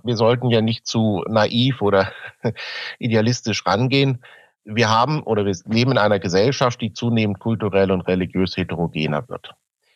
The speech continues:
Und wir müssen uns diesen Fragen stellen. Und natürlich gibt es auch Konfliktsituationen, die haben wir auch schon erlebt. Wichtig ist,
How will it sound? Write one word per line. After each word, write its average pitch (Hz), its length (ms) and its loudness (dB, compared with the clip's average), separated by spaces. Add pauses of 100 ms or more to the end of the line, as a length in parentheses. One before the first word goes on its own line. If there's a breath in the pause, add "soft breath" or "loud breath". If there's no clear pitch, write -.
(320)
Und 107 180 0
wir 110 120 2
müssen 135 260 2
uns - 420 -2
diesen 110 280 -2
Fragen 104 360 2
stellen. 139 380 2
Und 139 100 4
natürlich 120 380 0
gibt 123 220 -4
es 104 100 -4
auch 98 180 -2
Konfliktsituationen, 120 1160 0 (240 loud breath)
die 101 260 -2
haben 95 220 2
wir 95 140 2
auch 120 100 0
schon 143 220 -2
erlebt. 120 480 2 (480 soft breath)
Wichtig 120 440 0
ist, - 320 -2